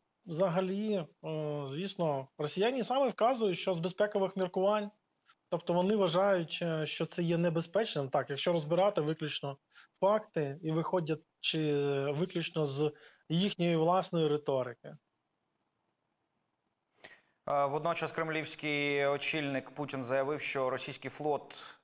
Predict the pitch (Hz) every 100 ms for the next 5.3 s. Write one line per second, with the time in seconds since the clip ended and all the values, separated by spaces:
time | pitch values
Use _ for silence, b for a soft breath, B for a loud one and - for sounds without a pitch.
0 | _ 156 156 170 165 127 110 101 - -
1 | - 165 156 127 113 131 127 135 120 120
2 | - 170 147 131 120 127 120 131 127 127
3 | 127 - 127 123 127 131 117 123 120 135
4 | 139 156 135 170 170 123 120 135 131 127
5 | 123 - 170